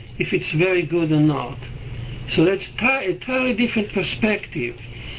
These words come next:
You know, it's not that I'm sitting there and judging the world if it's bad or good. It's Elohim has to do that. Uh, so he will do that.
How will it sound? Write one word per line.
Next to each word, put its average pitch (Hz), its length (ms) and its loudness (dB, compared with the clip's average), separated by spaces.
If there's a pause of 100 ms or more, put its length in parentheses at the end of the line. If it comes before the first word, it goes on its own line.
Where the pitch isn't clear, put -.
(400)
You 160 80 6
know, 160 140 6
it's 160 160 2
not 294 180 4
that 185 220 0
I'm 208 280 -2
sitting 196 540 0
there 180 180 2
and 165 140 0
judging 165 420 4
the 151 140 6
world 160 200 6
if 151 140 0
it's 131 160 -2
bad 147 260 4
or 139 120 4
good. 123 360 2 (440)
It's - 180 2
Elohim 165 460 4
has 185 260 -2
to 147 120 -2
do 131 280 -2
that. 131 220 -4 (960)
Uh, 147 300 4
so 160 240 2
he 208 240 4
will 202 180 4
do 147 260 6
that. 127 240 2